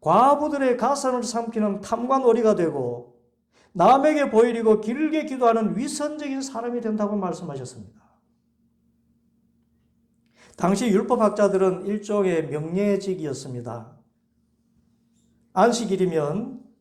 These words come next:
회당에서 이렇게 술이 달린 옷, 예복을 입고 성경을 가르쳤습니다. 그래서 랍비님, 선생님이라고 불리며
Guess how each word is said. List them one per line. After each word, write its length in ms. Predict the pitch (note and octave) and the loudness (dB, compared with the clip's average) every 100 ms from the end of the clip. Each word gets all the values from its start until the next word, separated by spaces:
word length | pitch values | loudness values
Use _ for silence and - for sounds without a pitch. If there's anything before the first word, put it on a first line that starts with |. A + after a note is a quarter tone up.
| _ _ _ E3 | _ _ _ -2
회당에서 1080 | F#3 G3 G3 E3 D3+ E3 D3+ C3 A#2+ - _ _ _ _ _ _ | 2 4 2 0 -2 -2 -2 -4 -10 -18 _ _ _ _ _ _
이렇게 420 | D3 C#3+ D3+ C3 | -14 -10 -6 -6
술이 520 | B2+ - - B3+ G3 D#3+ | -6 -8 -6 -4 -2 -2
달린 640 | C#3+ C#3+ D#3 C3 A#2+ B2 - | -2 0 -2 -2 -8 -12 -6
옷, 260 | F#3 F3+ | -4 -4
예복을 420 | D3 E3+ F#3 F#3+ D3+ | -2 2 4 4 0
입고 340 | C#3 E3 D#3+ | -6 -4 -4
성경을 540 | - D#3+ E3 E3+ D#3+ | -4 -6 -6 -6 -8
가르쳤습니다. 840 | D3 C3 B2 A2+ B2+ A2 B2 A#2+ _ _ _ _ _ _ - | -10 -12 -12 -14 -14 -16 -16 -18 _ _ _ _ _ _ -2
그래서 440 | D3+ D3+ D3 C3+ | 0 2 0 -2
랍비님, 1080 | C#3 F#3+ - G3+ F#3 F3 D#3 C#3 A2+ A2 - _ _ | 0 0 2 2 2 2 -2 -6 -10 -12 -18 _ _
선생님이라고 1300 | - E3 D#3+ A#3 A3 F#3 E3 C#3 C#3 D#3 D3+ C#3+ C#3 | -8 -6 0 2 4 4 0 -6 -8 -4 -2 -4 -6
불리며 720 | C3+ C3+ A#2 B2 F#3+ D4 | -8 -8 -6 -6 -6 -8